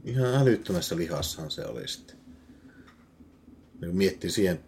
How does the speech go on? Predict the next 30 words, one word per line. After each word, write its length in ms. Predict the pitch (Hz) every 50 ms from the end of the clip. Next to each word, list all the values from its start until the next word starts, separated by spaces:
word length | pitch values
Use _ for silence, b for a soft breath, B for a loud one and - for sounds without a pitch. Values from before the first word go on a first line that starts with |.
| - - - -
siihen 300 | - - 120 104 101 98
runkoon 400 | 104 107 101 90 85 - 85 80
se 100 | - 92
paino, 420 | - - 87 82 76 71 73 73
niin, 180 | 76 80 80 - -
ja 80 | 87 82
sitten 260 | 95 - - 80 78
kun 120 | - 85 -
kireenä 440 | - 98 - 78 71 67 73 71 69 69 - -
vielä. 180 | 73 76 71 - B B B B B B B B B B B B B B B B B - - - - -
Ja 80 | - 104
sitten 240 | - 143 135 - 147
sehän 300 | - 151 147 143 139 135
oli 140 | 131 135 127
sella-, 640 | 135 135 131 131 127 117 - - 95 104 104 90
nähän 260 | 107 117 117 117 110
kertoo 260 | 101 117 107 107 117
näitä 180 | 110 107 107 -
omia, 320 | 113 113 107 101 95 90
että, 260 | 85 82 - - 87 - - - - - - - - - - - _ - _ _ _ _ _ - - - - - - - - - _ _ _ _ _ _ - B B B B B B B B B B B B B B B B B - -
että 160 | - - 123
ekat, 400 | 117 - - 110 98 - - - - B B B B B B B B B B B B B B B - _ - - - - -
no, 200 | 95 92 90 90
no, 140 | 92 90 90
no, 380 | 87 87 87 87 87 87 - - 98
S 140 | 95 - -
M-kiset 320 | 92 90 78 - 90 80 -
kun 120 | - 60
oli 120 | 76 85
käynyt, 380 | 87 - 82 80 82 92 98